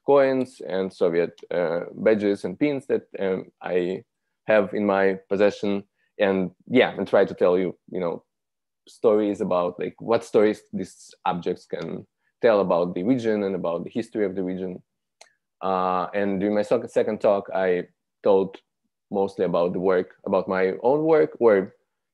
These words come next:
in that specific case, uh, I focused mostly on the work by the Cooperative of,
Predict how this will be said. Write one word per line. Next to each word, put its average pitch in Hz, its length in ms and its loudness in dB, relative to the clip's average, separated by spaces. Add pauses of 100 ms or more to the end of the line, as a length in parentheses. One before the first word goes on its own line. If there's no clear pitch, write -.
(100)
in 104 160 -2
that 98 140 6
specific 101 320 -10
case, 95 460 -4
uh, 92 300 -4 (400)
I 113 220 0 (200)
focused 92 480 -2
mostly 92 420 -4
on 90 140 -4
the 92 60 -6
work 92 300 0 (400)
by 98 80 0
the 87 80 -6
Cooperative 95 420 -2 (140)
of, - 140 -8